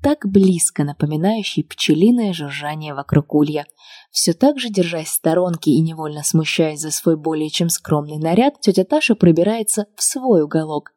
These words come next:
на скамью между роялем и печкой, и здесь терпеливо дожидается Надю. Когда-то тетя Таша служила костеляншей в этом институте, и все здесь знают ее отлично.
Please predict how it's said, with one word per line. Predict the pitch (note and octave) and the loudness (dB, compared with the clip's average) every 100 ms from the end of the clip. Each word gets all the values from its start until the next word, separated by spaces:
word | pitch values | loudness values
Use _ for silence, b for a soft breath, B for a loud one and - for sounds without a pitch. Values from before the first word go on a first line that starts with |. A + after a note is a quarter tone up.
| - | -2
на | F#3 | -2
скамью | - B3 A#3+ D#3+ C3+ | -2 0 2 2 0
между | D#3+ D3 - D3 | -6 -10 -2 0
роялем | D3 E3+ C4+ D4 G#3 | 2 2 2 4 4
и | E3+ | 4
печкой, | D3+ D3 - D3+ D3 | 0 0 -2 -4 -2
и | C4+ A#3+ | -4 -4
здесь | - D3+ C3+ - | 0 0 0 -8
терпеливо | - D3+ - D3 G#3+ G#3+ | -2 -2 2 2 2 2
дожидается | D#3 D#3 D3 D3+ D3+ - | -2 -2 -2 -2 -2 -4
Надю. | D3+ C#3 B2+ D3 _ - | -4 -6 -10 -14 _ -4
Когда-то | E3+ G3 C#4+ - | -4 0 -2 -2
тетя | - - F3 G3+ | -4 -2 0 2
Таша | C4+ C#4+ B3 | 2 0 -2
служила | - A#3 B3+ A#3+ | -4 -4 -2 0
костеляншей | A#3 - B3+ C4 B3 - D#3+ | -2 2 2 4 2 2 0
в | |
этом | D#3+ D#3 | 0 0
институте, | D#3 - E3+ E3 D3+ - - _ - | -2 0 -2 0 -6 -6 -12 _ -4
и | D#3+ | -4
все | - - F3+ | 0 4 4
здесь | G#3 D3+ - - | 2 -6 -8 -10
знают | - E3+ A#3 - | -2 2 2 -2
ее | D3+ D3 | -8 -12
отлично. | D3 C#3+ D3 - D3+ D3+ | -8 -4 -2 -4 -8 -10